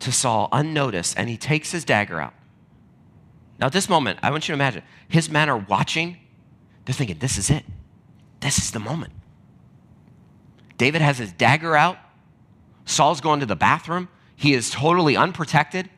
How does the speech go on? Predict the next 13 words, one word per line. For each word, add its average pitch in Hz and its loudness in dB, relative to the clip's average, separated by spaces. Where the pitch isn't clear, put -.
"This 165 2
is - 2
it." 214 4
But - -12
David 131 0
felt - -6
something. 73 -12
David 147 -2
felt 127 -2
a 110 -8
tension. 92 -6
He 107 -10
felt 123 -4